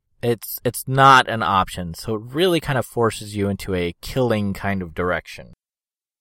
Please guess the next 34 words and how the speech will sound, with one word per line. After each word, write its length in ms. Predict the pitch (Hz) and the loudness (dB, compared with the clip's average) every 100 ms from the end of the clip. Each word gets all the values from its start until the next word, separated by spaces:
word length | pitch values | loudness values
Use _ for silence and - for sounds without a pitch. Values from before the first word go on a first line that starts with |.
| _ _ | _ _
The 140 | 135 151 | 2 4
one 260 | 185 240 | 4 2
thing 240 | 226 185 165 | 2 2 4
that 120 | 147 | 0
really 460 | 131 135 190 208 175 | -4 0 4 6 6
made 240 | 151 143 | 6 4
me 160 | 135 120 | 2 0
wonder 400 | 107 110 107 104 | 0 2 4 2
why 680 | 98 113 131 131 127 120 - _ 92 | 2 4 6 6 4 0 -6 _ -12
the 100 | - | -4
reputation 560 | 107 110 110 120 113 113 | -2 -2 0 -2 -2 -4
system 340 | - 110 117 113 | -6 -6 -6 -6
even 220 | 120 104 | -6 -4
exists 760 | 98 92 - 139 165 - - - | -4 -6 -6 2 2 0 -12 -6
outside 500 | 117 107 - 107 104 | 0 0 2 4 4
of 160 | 104 95 | 4 0
maybe 260 | 101 98 90 | -4 -4 0
offering 440 | 95 95 101 95 | 2 2 -2 -2
you 140 | 95 | -2
some 200 | 95 95 | -4 -8
special 440 | 87 - 147 - 107 | -10 0 0 0 -2
missions 640 | 101 95 90 87 90 - - _ _ _ | -2 -2 -4 -6 -6 -8 -16 _ _ _
is 60 | 139 | -6
that 100 | 156 | 4
there's 260 | 180 160 | 4 4
one 320 | 175 190 202 190 | 0 4 4 4
mission 400 | 170 - 160 151 | 2 2 0 2
where 80 | |
you're 420 | 143 131 127 120 127 - | 4 4 4 2 -2 -4
going 200 | 131 135 | -2 -2
to 60 | 123 | -2
save 320 | 143 131 117 | 2 2 2
your 120 | 107 | 0
nephew, 640 | 107 104 - 90 85 85 | 2 0 0 -2 -2 -4